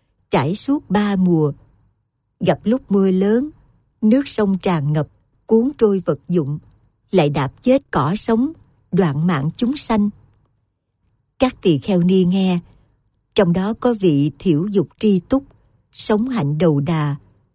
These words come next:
ưa học giới, biết hổ thẹn, của trách nhóm sáu tỳ kheo ni.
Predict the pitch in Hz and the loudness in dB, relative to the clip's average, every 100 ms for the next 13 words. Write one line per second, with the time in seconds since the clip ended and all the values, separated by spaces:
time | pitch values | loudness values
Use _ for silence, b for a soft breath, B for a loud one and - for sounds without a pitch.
0 | _ _ 226 214 196 180 - 180 208 240 | _ _ 2 2 0 -6 -4 0 2 2
1 | 302 - _ _ _ 196 262 277 190 151 | -2 -8 _ _ _ 0 0 0 0 0
2 | 202 - 185 139 156 - _ _ _ _ | 0 -2 -2 -2 -6 -10 _ _ _ _
3 | _ - 151 175 233 226 196 196 226 - | _ 0 0 2 -4 -2 -2 0 -2 -4
4 | 202 220 254 180 131 208 185 185 196 | -4 -6 -2 -2 0 -2 0 2 2